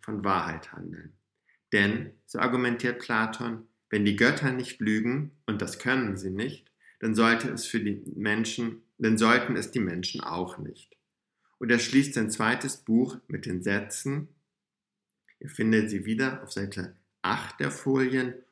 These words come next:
oder im Abschnitt dreihundertdreiundachtzig c in der Politeia.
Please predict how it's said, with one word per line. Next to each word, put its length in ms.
oder 340
im 100
Abschnitt 440
dreihundertdreiundachtzig 1700
c 540
in 180
der 300
Politeia. 840